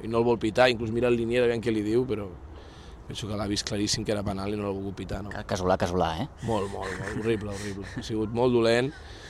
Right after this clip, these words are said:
Speaker 1: I ens ha condicionat molt també el nostre joc. Passa que, bueno, ara sembla una excusa, no? Però, bueno, jo, jo penso que és la veritat, no?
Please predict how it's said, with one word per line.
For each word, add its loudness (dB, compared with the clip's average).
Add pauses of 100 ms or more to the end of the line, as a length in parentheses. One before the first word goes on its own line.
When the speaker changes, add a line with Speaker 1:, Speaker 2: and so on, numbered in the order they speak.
(480)
Speaker 1:
I 8
ens 0
ha 4
condicionat 2
molt 4
també 2
el 2
nostre -2
joc. 4 (160)
Passa -2
que, 0
bueno, -2 (140)
ara -4
sembla -4
una -2
excusa, 0
no? -4
Però, -6
bueno, -10
jo, -6
jo -6
penso -4
que 2
és 0
la 4
veritat, 0
no? -8